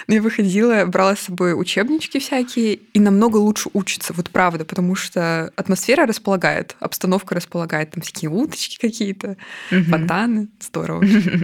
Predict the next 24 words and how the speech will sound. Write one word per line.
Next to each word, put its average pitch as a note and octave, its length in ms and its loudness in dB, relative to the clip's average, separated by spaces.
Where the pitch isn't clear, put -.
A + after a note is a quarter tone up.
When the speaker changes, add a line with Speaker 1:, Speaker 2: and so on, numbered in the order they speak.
Speaker 2:
<laughs> - 520 -10
Это F3 220 0
класс. D#3+ 400 -2
А, E3+ 540 2
ну, G3 140 0
в F#3 60 -6
целом, E3 480 0
какие E3+ 400 -4
еще, E3 240 -2
да, D#3+ 140 0
вот D3+ 160 -4
йога, F#3 500 -2
чтение, F3 540 -2
может E3 240 0
быть, E3 120 -4
еще - 200 -4
какие-то D#3+ 1080 -2
штуки, - 560 -8
истории E3+ 480 -2
тебя D#3 480 -4
наполняют D#3+ 640 -2
так F3 280 -14
во D#3+ 100 -2
время D#3+ 480 -4